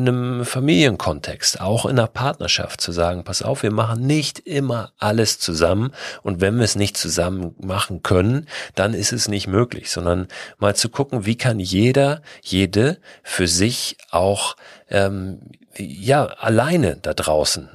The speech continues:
äh, unterwegs sein. Das ist gar nicht immer das, was man, äh, sofort unbedingt möchte, alleine, weil, ähm, oft ist ja über Jahre auch das so gewachsen, dass man nun mal die Dinge mit der Familie macht. Also Mann meine ich nicht,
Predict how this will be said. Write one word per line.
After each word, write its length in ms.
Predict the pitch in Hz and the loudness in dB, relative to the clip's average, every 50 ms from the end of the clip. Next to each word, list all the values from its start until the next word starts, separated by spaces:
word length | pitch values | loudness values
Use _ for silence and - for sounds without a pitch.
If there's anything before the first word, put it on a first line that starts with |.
| - | -14
äh, 220 | - 80 78 71 67 | -12 -10 -10 -10 -10
unterwegs 680 | 62 78 80 76 80 78 71 76 78 73 71 - - | -12 -10 -8 -6 -6 -6 -4 -2 -4 -2 -2 -2 -4
sein. 220 | - - - - - _ - - - - - - - _ _ | -4 -4 -8 -12 -18 _ -16 -14 -14 -14 -14 -16 -20 _ _
Das 260 | - 113 110 - - - - - - _ _ _ _ _ | 0 2 2 2 0 -4 -8 -20 -20 _ _ _ _ _
ist 320 | _ - 196 202 - - - | _ 0 2 2 2 2 2
gar 220 | - 123 131 143 | 0 0 0 0
nicht 260 | 147 151 127 - - | -2 -2 -2 -2 -2
immer 280 | 180 165 160 170 160 147 | -2 -2 2 2 2 2
das, 220 | 139 127 127 - | 2 2 0 0
was 160 | - 120 - - | 0 -2 -2 -2
man, 240 | 127 127 127 123 | -2 -2 -4 -6
äh, 440 | - - _ _ _ - - - - | -8 -12 _ _ _ -16 -12 -10 -8
sofort 520 | 131 135 131 117 - - 123 135 139 135 - | -6 -4 -4 -4 -2 0 2 2 2 0 0
unbedingt 720 | - 156 143 139 131 139 113 - 123 120 117 - - 107 | 0 0 2 2 2 0 2 2 0 0 0 -4 -4 0
möchte, 460 | 107 143 160 - - - - - - - - _ _ _ | 2 4 4 4 2 0 -4 -8 -14 -16 -20 _ _ _
alleine, 520 | - - 90 85 80 80 87 87 80 76 71 | -10 -6 0 2 4 4 4 2 2 0 2
weil, 280 | 78 82 85 80 76 - - - - - - _ | 2 4 4 2 0 -4 -10 -18 -20 -20 -12 _
ähm, 180 | - 90 87 87 | -6 -6 -4 -4
oft 260 | 67 - 107 - - | -4 -4 -4 -4 -2
ist 120 | - - | -2 0
ja 80 | - 98 | 0 0
über 260 | 87 87 92 90 87 | -2 -2 -2 0 0
Jahre 540 | 87 87 80 80 80 87 110 117 95 92 85 | 0 2 2 0 2 2 2 2 2 2 0
auch 160 | 78 92 92 | 0 -2 -4
das 180 | - - 95 - | -4 -4 -2 -2
so 300 | - 92 90 90 90 90 | 0 0 0 0 0 -2
gewachsen, 500 | 90 - 90 85 107 113 - - - 85 | -2 -2 0 0 0 0 0 -2 0 2
dass 200 | 82 87 85 - | 2 2 2 0
man 380 | 85 85 92 107 110 101 98 98 | 2 2 2 2 2 0 -2 -4
nun 100 | 90 90 | -2 0
mal 100 | 90 87 | 0 0
die 120 | 82 85 85 | 0 0 0
Dinge 280 | - 90 90 87 82 | 0 0 0 2 0
mit 180 | 80 80 82 - | 0 0 0 0
der 160 | 85 82 82 | 0 0 0
Familie 520 | - - - 85 82 92 107 107 95 80 | -2 -2 -2 0 2 2 2 2 2 2
macht. 360 | 71 73 80 76 - - - - | 2 2 2 2 0 -2 -4 -8
Also 180 | - 80 80 | -8 -8 -8
Mann 360 | 73 71 76 78 90 95 90 | -4 -2 0 0 0 0 -2
meine 200 | 82 87 85 85 | -2 -2 -2 -2
ich 120 | 82 80 - | -2 -2 -2
nicht, 280 | 92 85 - - - | -2 -2 -2 -4 -8